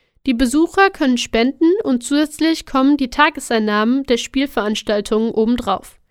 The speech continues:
Außerdem findet von zehn bis fünfzehn Uhr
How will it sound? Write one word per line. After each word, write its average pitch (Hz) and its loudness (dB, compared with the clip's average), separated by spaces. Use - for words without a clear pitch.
Außerdem 330 2
findet 294 0
von 240 -2
zehn 285 2
bis 311 -6
fünfzehn 247 -6
Uhr 247 0